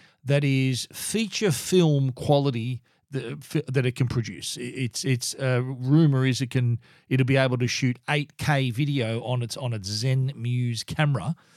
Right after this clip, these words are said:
But this is a drone that also has,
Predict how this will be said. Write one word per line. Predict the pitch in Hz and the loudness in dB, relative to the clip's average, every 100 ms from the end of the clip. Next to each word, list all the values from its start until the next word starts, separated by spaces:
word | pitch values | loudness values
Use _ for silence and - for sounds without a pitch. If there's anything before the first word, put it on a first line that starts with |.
| - - - _ | -20 -20 -20 _
But | 135 127 - _ _ _ | 0 0 -2 _ _ _
this | 139 127 180 - | -2 2 2 2
is | 175 131 | 0 2
a | 139 | 0
drone | 117 135 131 131 | 2 4 4 4
that | 127 | 2
also | 135 135 - 131 | 2 0 0 0
has, | 110 127 123 117 - | 2 2 0 -2 -6